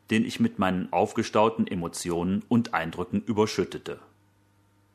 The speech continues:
Zu Hause angekommen, traf ich ihn am gleichen Tag im Kirmes-Festzelt wieder.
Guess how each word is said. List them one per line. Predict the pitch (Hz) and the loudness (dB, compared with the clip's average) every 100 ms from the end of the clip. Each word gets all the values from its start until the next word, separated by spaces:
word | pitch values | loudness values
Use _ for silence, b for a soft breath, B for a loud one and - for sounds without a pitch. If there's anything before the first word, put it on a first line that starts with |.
| _ | _
Zu | - - 82 | -10 -4 -2
Hause | 76 76 | -2 -2
angekommen, | 85 98 98 98 107 104 104 | -2 0 0 2 2 4 2
traf | - 82 82 104 | 0 -2 -2 -2
ich | - | -4
ihn | - 107 | -2 0
am | 92 | -2
gleichen | 85 85 98 - 110 | -2 0 2 0 0
Tag | 80 87 - | 0 -2 -2
im | 107 | -4
Kirmes-Festzelt | - 92 90 104 - 113 113 - 85 78 - | 0 0 0 -2 0 0 0 -4 -4 -4 -6
wieder. | 82 76 69 | -12 -10 -12